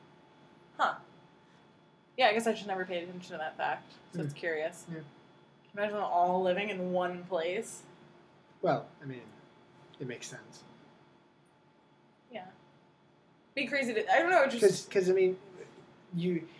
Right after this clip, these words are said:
Speaker 2: it would be very coincidental for life to form very similarly on two completely separate continents.
Speaker 1: Mm. True. Although maybe we'll find a planet that does that.
Speaker 2: That's, you're absolutely right. There's,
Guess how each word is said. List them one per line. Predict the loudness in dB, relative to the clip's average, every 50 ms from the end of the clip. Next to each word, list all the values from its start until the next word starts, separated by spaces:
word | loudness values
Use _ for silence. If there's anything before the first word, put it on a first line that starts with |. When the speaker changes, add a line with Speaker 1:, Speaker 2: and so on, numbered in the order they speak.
| -20 -20 -6 2 2
Speaker 2:
it | 2
would | 4 4 2 2
be | 2 2
very | 0 -2 -4 0 4 6 6 8 8 6 2
coincidental | 2 0 0 0 0 0 -2 -2 -2 -2 -2 -6 -10
for | -6 -6 -6
life | -2 -2 0 0 -2 -2 -4 -8
to | -10 -10
form | -6 -4 -4 -4 -4 -6 -4
very | -4 -2 0 0 0 -2
similarly | -2 -4 -4 -2 -2 -2 -2 -4 -6 -10 -10 -10 -10 -10 -12
on | -12 -14 -14 -12
two | -8 -6 -4 -4
completely | -6 -6 -12 -12 -12 -12 -12 -14
separate | -12 -12 -12 -12 -12 -16
continents. | -20 -20 -20 -20 -20 -20 -20 -20 -20 -20 -20 -20 -20 -12 -10
Speaker 1:
Mm. | -8 -8 -8 -8 -10 -12 -14 -18 -20 -20 -20 -20 -20 -20 -20 -20 -20 -20 -20 -20 _ _ _ _ _ _ _ _ -20 -20 _ _ -14
True. | -6 -4 -2 -2 -2 -2 -6 -12 -20 -20 -20 -20 -20 -20 -20 -20 -20 _ _ _ _ _ _ _ _ _ _ _ _ _ -20 _ _ _ _ _ -16
Although | -14 -8 -6 -6 -6
maybe | -6 -8 -8 -8 -8
we'll | -6 -8 -8
find | -8 -10 -12 -12 -12
a | -14 -14
planet | -14 -14 -14 -14 -14 -16
that | -16 -16
does | -16 -18 -18 -18
that. | -18 -18 -20 -20 -20 -20 -20 -8 -2
Speaker 2:
That's, | 0 0 0 0 -2 -8 -6
you're | -2 2 4 4 4 4 2
absolutely | 0 -2 -2 -4 -6 -6 -6 -8 -8
right. | -4 -4 -4 -2 0 0
There's, | 2 4 4 2 2 -2 -8